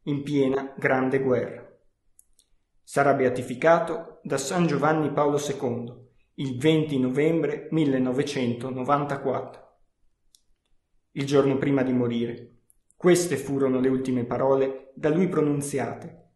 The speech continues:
a voce ben distinta, che ben riassumono l'essenza della sua santità.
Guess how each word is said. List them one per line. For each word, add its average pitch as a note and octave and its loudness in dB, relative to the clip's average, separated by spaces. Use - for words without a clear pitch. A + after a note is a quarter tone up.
a C#3+ -2
voce D#3 2
ben E3 4
distinta, A#2+ -4
che D3+ 2
ben D3 4
riassumono B2+ -4
l'essenza E3 0
della C3 2
sua D#3 0
santità. - -6